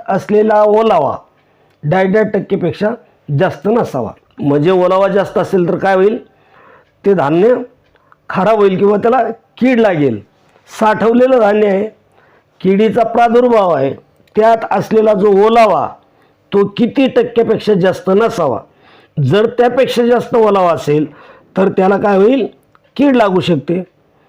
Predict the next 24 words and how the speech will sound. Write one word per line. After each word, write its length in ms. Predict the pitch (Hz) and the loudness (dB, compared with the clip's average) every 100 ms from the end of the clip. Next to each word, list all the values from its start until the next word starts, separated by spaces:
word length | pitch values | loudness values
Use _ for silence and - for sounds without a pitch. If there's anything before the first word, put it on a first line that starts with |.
| _ - | _ -4
मग 120 | 160 - | -2 0
चार 200 | 214 226 | 0 0
पर्याय 280 | 233 226 226 | 0 2 2
तुमच्यासमोर 560 | 220 220 208 214 214 | 0 0 0 0 0
दिलेले 360 | 196 196 185 170 | 2 2 2 0
आहेत, 100 | 170 - _ _ _ _ _ | -2 -6 _ _ _ _ _
मग 120 | 151 139 - | -6 -4 0
काय 160 | 220 | 2
होईल 200 | 226 226 | 4 2
त्याचं 200 | 226 185 | 2 0
उत्तर? 320 | 220 214 240 - 180 _ _ _ _ _ _ | -2 0 -2 -2 -8 _ _ _ _ _ _
तर 100 | 175 | -4
त्याचं 240 | 170 180 165 | -2 -2 0
उत्तर 440 | 165 160 - 233 | -2 -2 0 0
असेल 400 | 180 - 170 185 - _ _ _ _ | 0 0 -2 -2 -8 _ _ _ _
पर्याय 280 | 185 185 196 | -4 0 0
नंबर 340 | 185 170 185 170 | 0 0 0 0
दोन, 320 | 196 175 101 - _ _ _ | 2 0 -2 -10 _ _ _
दहा 340 | 131 160 160 | -4 0 0
टक्क्यापेक्षा 640 | 220 196 - 185 160 139 196 | -2 -4 -4 -4 -2 -4 -4
तो 400 | 190 233 262 - _ _ _ | 0 0 0 -6 _ _ _
जास्त 440 | 135 147 185 - 233 | -4 -2 -2 -4 -2
ओलावा 460 | 175 151 151 196 - - _ - | 0 0 0 0 -4 -12 _ -4
नसावा. 460 | 170 165 139 110 | -2 -2 -4 -6